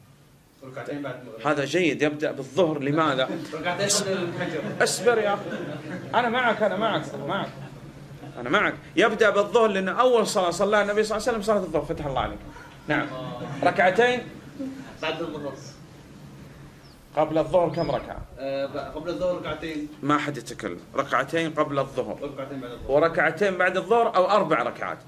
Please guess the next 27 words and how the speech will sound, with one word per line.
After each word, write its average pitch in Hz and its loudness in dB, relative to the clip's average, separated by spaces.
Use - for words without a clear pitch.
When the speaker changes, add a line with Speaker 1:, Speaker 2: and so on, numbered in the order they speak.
Speaker 2:
إذا 147 6
حسبنا 160 2
السنن 180 0
الراتب 175 4
عشر 175 0
ركعات، 180 4
تكون 175 2
هذه 180 4
ركعتين. 151 0
وإذا 147 4
اثنى 196 2
عشر 190 2
ركعة، 208 2
أربع 160 4
ركعات. 110 -6
والعصر 190 4
ليس 214 2
له 202 6
سنة 196 2
راتبة، 214 4
لكن 190 4
يصح 160 0
أن 156 -2
يصلي 156 0
قبل 156 0
العصر 165 0
أربع. - -2